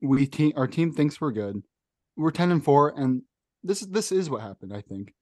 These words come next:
Our team's ten and four, and we're like, "All right, we're good. We can probably rest some guys." Like, basically, if we weren't ten and four, I don't think as many players would have sat, sat out the games that they did.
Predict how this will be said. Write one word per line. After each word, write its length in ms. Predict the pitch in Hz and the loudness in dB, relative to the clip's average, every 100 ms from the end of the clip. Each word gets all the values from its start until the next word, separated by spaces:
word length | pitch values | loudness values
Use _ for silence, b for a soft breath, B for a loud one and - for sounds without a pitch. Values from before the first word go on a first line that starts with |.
| _ | _
Our 60 | 120 | -2
team's 240 | 143 131 | 2 2
ten 180 | - 156 | 2 2
and 100 | 180 | 2
four, 180 | 123 117 | 0 0
and 80 | 127 | 0
we're 100 | 120 | -4
like, 140 | 120 - | -6 -2
"All 120 | 147 | 0
right, 140 | 117 117 _ _ _ 185 | 0 -2 _ _ _ 4
we're 180 | 220 | 4
good. 420 | 135 123 123 123 143 - | 6 2 2 -2 -6 -8
We 140 | 185 | -6
can 380 | 185 170 139 - _ | -2 -2 -2 -6 _
probably 320 | - 143 127 117 | -2 0 2 0
rest 240 | 117 113 | -2 -4
some 120 | 131 | -4
guys." 240 | 127 127 131 | -2 -2 0
Like, 140 | 139 - | -2 -2
basically, 440 | 165 160 - 165 160 | -4 -4 -4 -6 -2
if 120 | 185 | 0
we 100 | 196 | 4
weren't 240 | 151 151 | 6 4
ten 120 | 160 156 | 0 -2
and 60 | |
four, 200 | 160 143 | -2 -4
I 60 | 131 | -4
don't 220 | 127 127 | -6 -6
think 280 | 127 120 - _ _ _ _ - | -4 -6 -8 _ _ _ _ -6
as 200 | 123 131 | -2 0
many 160 | 127 120 | 0 0
players 400 | 131 120 120 104 | -4 -2 -4 -2
would 140 | 120 | -2
have 100 | 113 | -2
sat, 240 | - 117 113 _ | -4 -6 -6 _
sat 340 | - - 131 117 | -8 -2 -2 0
out 180 | 113 120 | -2 -2
the 60 | 110 | -2
games 260 | 113 107 | 0 0
that 160 | 107 104 | -2 -4
they 120 | 104 | -4
did. 340 | 92 110 113 | -2 0 -2